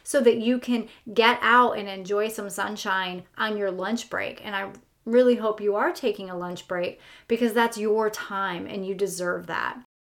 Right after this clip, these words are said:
So laying your clothes out, having that visual reminder makes a difference. But let me tell you, don't let that stop you.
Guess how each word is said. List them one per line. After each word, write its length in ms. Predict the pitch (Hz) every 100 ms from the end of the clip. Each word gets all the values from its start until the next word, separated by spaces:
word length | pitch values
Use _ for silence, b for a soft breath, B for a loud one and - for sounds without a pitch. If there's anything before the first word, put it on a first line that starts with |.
| _ -
So 440 | - 233 214 214 B B
laying 460 | 240 240 262 339 359
your 100 | 320
clothes 360 | 277 240 240
out, 400 | 233 220 214 - B B _ -
having 420 | - 247 254 262
that 260 | 247 202 190
visual 480 | 208 220 240 226 208
reminder 840 | 196 185 180 185 202 220 226 226 B -
makes 360 | 214 220 214
a 120 | -
difference. 460 | 196 202 202 185 180
But 280 | - 247 -
let 140 | 269
me 120 | 370
tell 240 | 466 277 269
you, 160 | 262
don't 340 | 233 - 359 359
let 160 | 330 285
that 180 | 220
stop 380 | - 175 156 -
you. 280 | 190 214